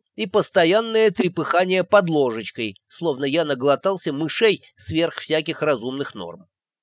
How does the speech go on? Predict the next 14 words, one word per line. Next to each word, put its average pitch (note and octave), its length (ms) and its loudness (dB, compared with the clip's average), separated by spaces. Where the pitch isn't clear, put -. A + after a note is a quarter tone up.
Теперь A#3+ 340 -2
не A3 120 -6
хватало F#3 460 2
только, F3 300 -2
чтобы D#3 300 -2
леди E3 260 2
Дафна D#3+ 400 0
Винкворт F3+ 600 -6
настрочила F#3 680 0
письмо G3+ 400 0
тёте F3+ 360 0
Агате A#3+ 420 0
с - 80 -10
известием, D3+ 760 -4